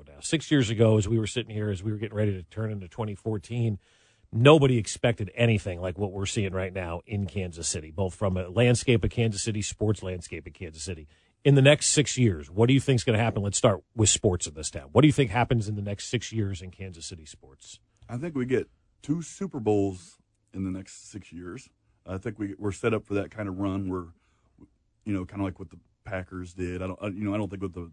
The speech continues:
Speaker 2: Patriots have done is ever gonna happen again. But
Speaker 1: Right.
Speaker 2: I think we could do that where we're competitive every year. And, um, I could see the baseball, I, I think we go back to the playoffs, uh, in two years.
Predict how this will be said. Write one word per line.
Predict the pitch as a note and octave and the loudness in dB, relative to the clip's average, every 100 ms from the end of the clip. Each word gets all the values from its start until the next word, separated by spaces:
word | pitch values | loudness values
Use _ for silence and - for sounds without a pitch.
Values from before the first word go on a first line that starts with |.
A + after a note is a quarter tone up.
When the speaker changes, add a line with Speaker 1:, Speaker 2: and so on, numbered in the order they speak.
| _ | _
Speaker 2:
Patriots | B2+ A2+ G2 F2+ | 0 0 0 -12
have | E2 | -12
done | F2 F2 | -12 -10
is | F#2 | -12
ever | F2 | -12
gonna | E2+ E2 | -14 -14
happen | D#2+ - | -16 -18
again. | E2+ E2 E2+ E2+ | -18 -16 -16 -10
But | |
Speaker 1:
Right. | G#2 F#2 G#2 _ _ | -8 -8 -10 _ _
Speaker 2:
I | A#2 | -2
think | A#2 | 0
we | A2 | 0
could | F2+ F#2 | -4 -4
do | G2 | -4
that | F#2+ D#2+ | -4 -8
where | F#2 F#2 | -10 -12
we're | |
competitive | F2 E2+ G#2 F2+ | -14 -8 -6 -6
every | F2+ E2 | -8 -10
year. | E2 F2+ G#2+ _ _ _ _ - | -12 -12 -14 _ _ _ _ -4
And, | G#2+ G#2 G#2 | 0 2 4
um, | G2+ G2+ G2 G2 | 4 2 -2 -4
I | B2 | -6
could | C3+ B2+ | -6 -4
see | C3+ B2 | 0 0
the | G#2+ G2+ | 0 0
baseball, | A2 G#2+ F#2+ F#2+ F#2 - - | 0 0 -2 0 -2 -8 -18
I, | F2 F2+ | -18 -10
I | G2+ | -8
think | - G2+ | -8 -8
we | G2 | -4
go | G2 | -4
back | F2+ F#2+ | -2 -6
to | - | -8
the | F2+ | -16
playoffs, | - F2 D2 C2+ - _ _ _ _ _ F2+ | -12 -12 -12 -20 -20 _ _ _ _ _ -18
uh, | E2 E2 D#2+ _ _ _ _ _ _ | -16 -16 -20 _ _ _ _ _ _
in | - F#2+ F#2 F2+ - - | -6 -2 -2 -4 -10 -14
two | A2 | -12
years. | F2 D#2 - | -10 -14 -20